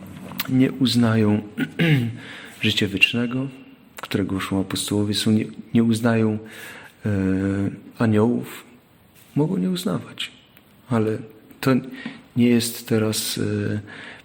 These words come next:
powód, żeby ten, e, anioł nie istniał, żeby ten anioł nie działał, żeby ten anioł nie wyzwolił, e,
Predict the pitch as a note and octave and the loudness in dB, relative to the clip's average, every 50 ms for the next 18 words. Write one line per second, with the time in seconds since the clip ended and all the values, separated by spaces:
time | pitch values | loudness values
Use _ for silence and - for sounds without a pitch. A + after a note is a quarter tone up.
0 | _ - C3+ D3+ D3 C#3 D3 D3+ - - - - - - A2+ G#2+ - G2+ G2 G2+ | _ 0 0 0 2 0 -4 -4 -6 -10 -12 -12 -6 -4 -4 -2 -2 -2 -2 -2
1 | - - - - - - - A2+ G#2 G2+ G2 G2 G2 G2+ G2+ G2+ G2+ G2+ G2 G2 | -4 -4 -6 -12 -14 -4 0 2 2 2 2 0 0 0 -2 0 0 0 2 0
2 | G2 F#2+ G2 - - - A#2+ A2 G#2 G#2 G2 G2 F#2+ G#2+ A#2 A#2 - - - B2 | 0 0 -2 -6 -2 0 0 2 2 2 2 2 2 2 0 0 -2 -2 -2 0
3 | A2+ A#2 A#2 A2+ G2+ G2 G2 - G2 - - - G#2+ G#2 G2+ G2 F#2+ G2 G#2 G#2 | 0 0 0 0 0 -2 0 -2 -2 -4 -2 0 0 0 2 2 2 2 2 2
4 | G2+ A2 A2 G#2+ G#2+ G#2+ G#2 G#2+ A2 A2+ - - - - - - - - - - | 2 2 2 2 2 0 -2 -2 -4 -6 -8 -14 -18 -20 -20 -20 -20 -2 -2 0
5 | - G#2 G2 - G#2 - - - G#2 G2+ G2+ G2 G2 G2 - - - - A2+ G2+ | 0 0 -4 -4 -6 -6 -2 0 0 0 2 0 0 -2 -4 -4 0 0 2 2
6 | G#2+ G2+ G2 G2 G2 G2+ G2+ F#2+ G2 G2+ G2 G2+ - - - - - - - - | 2 0 -2 0 0 0 2 2 2 0 -2 -4 -8 -12 -18 -20 -20 -20 -20 -20
7 | - - | -6 -2